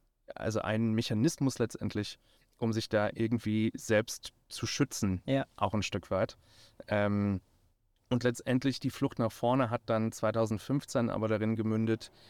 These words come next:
Speaker 1: dass ich mit meinem damaligen, ähm, Freund und Mitbewohner, äh, Erik Jan Krausch, zusammen ein Startup als Tech-Startup gegründet hab,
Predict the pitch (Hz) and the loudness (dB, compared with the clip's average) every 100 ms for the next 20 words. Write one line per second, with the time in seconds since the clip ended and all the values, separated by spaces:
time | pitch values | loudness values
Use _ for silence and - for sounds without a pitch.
0 | - - 107 - - 107 117 - 107 110 | -16 -2 -2 -2 -6 -4 -4 -2 0 2
1 | 104 101 113 107 107 104 107 107 - 104 | 2 2 2 2 2 0 2 0 0 0
2 | 101 101 98 98 98 120 - 113 113 104 | 2 2 0 0 -2 -8 -2 -2 2 0
3 | 123 113 107 110 107 104 110 - 107 101 | 0 -2 0 2 2 2 0 -2 -2 -2
4 | - 107 110 101 101 - 98 113 - _ | -2 -2 -2 0 -2 0 0 0 -2 _
5 | - - - 107 107 120 110 - - - | -20 -16 -2 2 2 2 -2 -4 -8 0
6 | 104 117 110 - - - - 175 - - | 2 2 2 0 -6 -6 -2 -2 0 0
7 | 98 - - 117 104 107 101 - - | 0 0 -2 -4 0 0 0 -2 -4